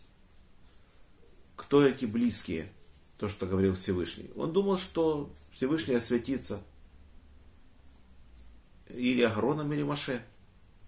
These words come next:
Но когда Всевышний освятился Надава Вегу,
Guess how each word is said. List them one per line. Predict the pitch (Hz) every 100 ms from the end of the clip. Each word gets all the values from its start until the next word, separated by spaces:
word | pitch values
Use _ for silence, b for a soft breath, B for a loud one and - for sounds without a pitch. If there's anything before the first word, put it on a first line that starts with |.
| - - - - - - 98
Но | 95 101
когда | 110 98 98 127
Всевышний | 104 - 92 107 104
освятился | 92 - 95 92 117 110 90
Надава | 87 98 101
Вегу, | 90 87 113 127